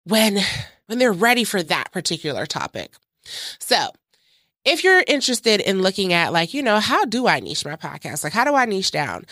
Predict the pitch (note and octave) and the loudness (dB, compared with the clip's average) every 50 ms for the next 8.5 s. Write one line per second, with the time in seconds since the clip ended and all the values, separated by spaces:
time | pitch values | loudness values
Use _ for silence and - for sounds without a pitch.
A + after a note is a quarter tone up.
0 | - - - - - - G3+ A#3 C4+ D4+ D4 - - C#4+ D4 E4 F4+ F4+ D4+ C#4+ | -14 -14 -14 -10 -2 2 2 2 2 0 -4 -2 0 2 2 4 2 0 -2 -2
1 | C4+ A#3 G#3 G#3+ G3+ G3+ G3 F#3+ F3+ F#3 F#3+ - - G#3+ A3+ A#3 A3+ G#3+ G3+ F#3+ | -4 -2 0 0 2 2 2 0 0 -4 -6 -6 -8 -6 -4 -4 -2 -2 0 0
2 | F3+ E3+ E3+ _ - _ - - A3 A3+ - - A3+ A3 A3 G#3+ G#3 G3+ G3+ F3+ | 0 0 -2 _ -12 _ -8 -6 -6 -6 -6 -6 -6 -2 2 4 4 4 4 4
3 | E3+ D#3+ D#3+ D#3+ D#3+ D#3+ E3 E3+ E3+ - F3+ F3 F3+ - - A#3 A3 - - E3+ | 4 6 6 6 6 6 4 2 2 0 -2 -2 -2 -4 -4 -6 -4 0 0 2
4 | E3 E3+ F3 E3 D#3 D3+ D#3 D#3 - E3+ D3+ D3 D3 D3 D3 - - - E3 D3+ | 2 2 0 -2 -4 -8 -8 -4 -2 0 2 2 2 0 0 -2 -2 -2 -2 2
5 | D3+ D#3+ F3 F3 E3 D#3+ E3 E3 E3+ E3 F3+ - - G3+ F3 E3 D#3+ D#3+ - F3+ | 2 4 4 4 4 2 0 2 2 2 2 2 -2 -4 -2 -2 -2 -2 -2 -4
6 | F3+ - D#3 C#3+ C#3 C#3+ - - D3+ C#3 C#3 D#3 - - - E3 E3+ F#3 A3 B3+ | -2 0 2 2 2 2 0 0 0 0 0 0 -4 -6 -8 -4 -2 -2 -2 -2
7 | C4 A3 G3 G3+ - - F#3 G#3 G#3 F#3 E3+ D#3+ F3 F#3 - - F#3 F3 E3 D#3+ | -2 -4 -6 -6 -4 -2 -2 -2 -2 -2 -4 -2 -4 -4 -4 -4 -6 -6 -6 -6
8 | D#3+ - - D#3 D#3 G3 G#3 D#3+ - - | -8 -8 -8 -8 -6 -6 -6 -6 -6 -10